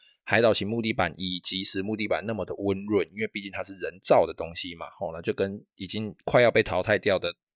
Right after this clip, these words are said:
传统型的超耐磨木地板一样，它们相对是比较冰冷一点的。那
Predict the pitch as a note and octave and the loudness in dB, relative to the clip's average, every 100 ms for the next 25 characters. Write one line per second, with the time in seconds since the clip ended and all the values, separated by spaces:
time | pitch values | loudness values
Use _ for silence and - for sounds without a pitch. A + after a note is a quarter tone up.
0 | - - A2 A#2 F#2+ F2 E2 E2+ F#2+ G2 | -6 -2 0 -2 -6 -8 -6 -4 -2 -2
1 | F#2+ F2 F2 F#2+ F#2 D#2+ D2+ D2+ D#2 - | -2 -4 -4 -4 -4 -4 -6 -6 -10 -10
2 | _ _ _ _ _ - G2+ - G#2 G2+ | _ _ _ _ _ -6 -4 -2 -2 -2
3 | F#2 F#2+ F2+ E2+ - A2 A#2+ A2+ B1+ E2+ | -2 -6 -8 -6 -2 -2 0 -2 -2 -6
4 | - - - - _ _ _ _ - D#3 | -12 -12 -14 -20 _ _ _ _ -2 0
5 | C3 | 0